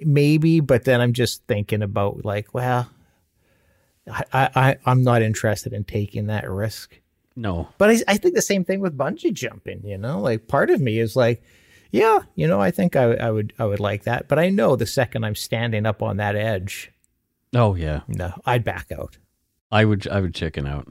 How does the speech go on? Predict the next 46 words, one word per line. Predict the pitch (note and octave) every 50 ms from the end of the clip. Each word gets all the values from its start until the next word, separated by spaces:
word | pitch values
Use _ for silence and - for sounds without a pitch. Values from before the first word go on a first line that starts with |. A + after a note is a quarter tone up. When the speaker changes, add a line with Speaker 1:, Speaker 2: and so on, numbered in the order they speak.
| _ _
Speaker 2:
I'd | A2+ C3+ D#3 E3+
be | G#3 G#3
the | E3+ C#3+
guy | A#2 B2 A#2 G#2+ G#2 A#2 A#2+
in | A2+ - - A2 G#2+ G2+
the | G2 F#2
plane, | - - - F#2+ F#2+ F#2 F2+ F#2+ G2 G#2 G#2+ B2+ C3 - _ _ _ _ _ _ _ _ _ _
you | G2+ G2
know, | G2+ G2 F#2+ F#2+ G2 -
that | - G2+ G#2 F#2+ F2+ -
the, | - G2 F#2 F2+ F2 E2+ F2+
the | - - -
parachuting | - - G2 F#2+ G2 F#2+ - - A#2 G#2+ G#2 G#2 G#2
instructor | G2+ G2+ - - - E2+ G2+ - - G2
would | F#2 E2+ D#2+
have | - D2+ - -
to | D#2+
push | - - - - - -
out. | A1+ G#1+ G#1 - - _
<laughs> | _ _ _ _ _ _ _ - C3+ - - - - - - - - G#5 G#5 G#5 G5+ F5 -
I | - - -
w-, | F#3 G3 F#3+
I | E3+ F3 F3
would | F3 F#3 E3+ D3+
be | D3+ D#3
that | C#3 C3+ B2+ B2 A#2 -
guy. | - F#2+ E2+ E2+ - - _ _ - _ _ - -
Speaker 1:
Or | G3 F#3+ F#3 E3+
your | D#3+ D#3 D3
tandem, | A#2+ - - A#2+ A2+ A#2+ A#2 A2+ G#2+ A2 G#2 G2+ F#2+ - _ -
and | C3 A2+
it's | A#2 - -
like, | A#2+ G#2+ G2
you | C3+ C3+
don't | C#3 C#3 A#2
have | C3+ B2+ A#2
a | A2+ G2+
say. | - - C3+ C3 A#2
You're | G#2+ G#2 G#2+
attached | A2 - - A2+ A#2 B2 - - - -
to | A#2
somebody's | - - A#2+ A2 G#2+ A2 G2+ G2+ F2+ F#2+
back. | G2+ A#2 G#2+ G#2 F#2 E2 - - - - _ _ _ _ _ _ _ _
Speaker 2:
Oh, | - B2+ A2 G2+ G2 F2
my | D#2+ D#2 D2+ - -
gosh. | - - - - - - - - - -